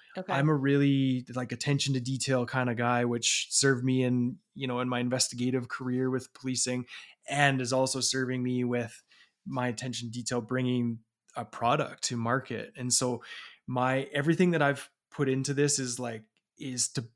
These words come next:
Speaker 2: get the best possible product that's the best for you as the wearer. So in terms of the health of the,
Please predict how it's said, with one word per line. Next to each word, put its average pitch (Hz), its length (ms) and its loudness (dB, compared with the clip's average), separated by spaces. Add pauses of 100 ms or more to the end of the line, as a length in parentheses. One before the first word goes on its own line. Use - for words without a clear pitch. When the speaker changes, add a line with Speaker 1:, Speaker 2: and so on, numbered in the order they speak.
(160)
Speaker 2:
get 131 200 2
the 120 80 -2
best 135 540 2
possible 143 460 2
product 127 540 0 (320)
that's 127 340 0 (100)
the 120 100 0
best 127 560 2
for 120 460 2
you 139 680 6
as 131 280 2
the 147 120 6
wearer. 131 580 4
So 127 200 2
in 120 100 2
terms 127 300 2
of 120 120 0
the 123 80 2
health 127 420 0
of 120 300 0
the, 123 320 2